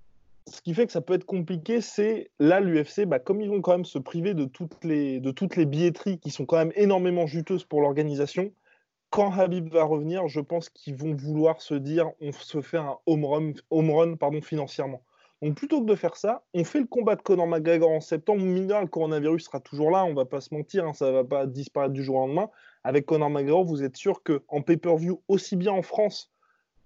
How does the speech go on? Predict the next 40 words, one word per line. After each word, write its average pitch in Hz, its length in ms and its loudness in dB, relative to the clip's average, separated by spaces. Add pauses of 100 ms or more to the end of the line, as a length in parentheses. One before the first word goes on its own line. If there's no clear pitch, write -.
(440)
parce 135 180 -8
que - 120 -6
l'U 160 200 2
F 156 40 -6
C 196 200 -2
vend 175 240 -2
les 143 220 -2
U-, 143 240 -8
enfin, 117 240 -10
des 123 240 -4
pay-per-view, 147 380 0
même 190 240 2
en 170 60 0
France, 180 220 -2
quand - 160 -6
il - 20 0
y - 20 0
a 143 40 0
Conor 151 220 -4
McGregor. 147 160 2
Enfin 147 160 -2
bref, 156 160 2 (220)
partout - 280 -2
dans 190 120 -2
le 190 80 -6
monde, 220 160 -6
vous 160 140 -8
faites 170 300 -8
un 147 80 -8
succès - 300 -14
en 185 80 -6
pay-per-view, 165 540 -2 (200)
vous 143 120 -4
n'avez 143 120 2
pas 202 220 -2
énormément 180 600 -2
besoin 165 340 0
de 160 40 0
la 147 80 4
billetterie. 147 400 -4